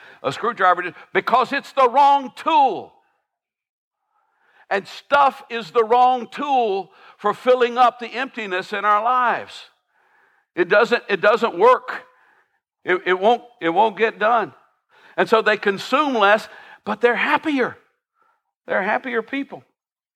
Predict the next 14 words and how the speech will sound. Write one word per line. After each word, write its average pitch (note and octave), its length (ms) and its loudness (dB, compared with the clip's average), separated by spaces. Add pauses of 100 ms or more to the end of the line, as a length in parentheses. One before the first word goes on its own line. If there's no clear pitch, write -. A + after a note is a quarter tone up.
(540)
Now, B2 300 2
here's G3 220 0
the A#3 100 0
definition F#3+ 800 0
of, D3 520 2 (420)
um, G#2+ 500 -2
the D3 100 2
working F#3 380 0
definition E3 500 0
that D3 120 -6
we're D3 100 -4
using D#3+ 360 -6
of D3 80 -4
generosity, D3+ 720 0